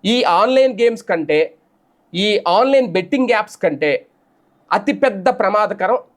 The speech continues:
ఇలాంటి ప్రమోషన్స్. రేపొద్దున్న వీళ్ళ వరకు వచ్చి వీళ్ళ మీద కూడా కేసులు పెట్టి, మొన్న పంజాగుట్ట పోలీస్ స్టేషన్‌లో ఎంతమందిని ఆన్‌లైన్ బెట్టింగ్ యాప్లకు సంబంధించిన సెలబ్రిటీస్‌ని లైన్లో నుంచోబెట్టి విచారణ చేశారు.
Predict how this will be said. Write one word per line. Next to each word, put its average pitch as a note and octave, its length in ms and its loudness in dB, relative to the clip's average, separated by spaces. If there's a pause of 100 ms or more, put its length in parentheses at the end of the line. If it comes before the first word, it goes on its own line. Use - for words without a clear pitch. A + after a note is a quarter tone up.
(240)
ఇలాంటి G3 320 0
ప్రమోషన్స్. D3+ 560 -2 (160)
రేపొద్దున్న G3+ 720 0 (380)
వీళ్ళ A#3+ 300 4
వరకు C4+ 360 0
వచ్చి A#3 200 -2
వీళ్ళ A3+ 220 2
మీద C4 160 2
కూడా B3 240 2
కేసులు A3+ 400 0
పెట్టి, E3 420 -6 (220)
మొన్న F#3 140 2
పంజాగుట్ట B3 500 0
పోలీస్ A3+ 320 -2
స్టేషన్‌లో A3 480 0 (300)
ఎంతమందిని A#3+ 760 0
ఆన్‌లైన్ A3+ 340 2
బెట్టింగ్ G#3 360 -4
యాప్లకు G#3 280 -2
సంబంధించిన G#3 380 -2
సెలబ్రిటీస్‌ని G3+ 640 0
లైన్లో A#3+ 380 2
నుంచోబెట్టి G#3+ 600 -2 (220)
విచారణ A#3 380 0
చేశారు. A#3+ 380 0